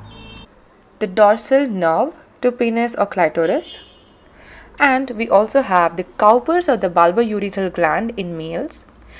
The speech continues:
the vagina and the urethra in case of females. So here we have discussed about the urethra, the two muscles, the arteries, the nerve,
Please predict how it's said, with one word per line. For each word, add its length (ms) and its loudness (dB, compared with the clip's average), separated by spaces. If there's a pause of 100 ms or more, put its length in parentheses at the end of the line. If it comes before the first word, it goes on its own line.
(180)
the 80 6
vagina 640 4
and 240 0
the 60 0
urethra 680 2
in 220 -8
case 260 -8
of 300 -10
females. 680 -6 (3250)
So 140 2
here 280 2
we 60 0
have 100 -2
discussed 460 -4
about 480 2 (300)
the 80 -6
urethra, 640 -2 (360)
the 80 -4
two 220 -6
muscles, 640 -2 (340)
the 240 -8
arteries, 760 0 (460)
the 120 6
nerve, 440 0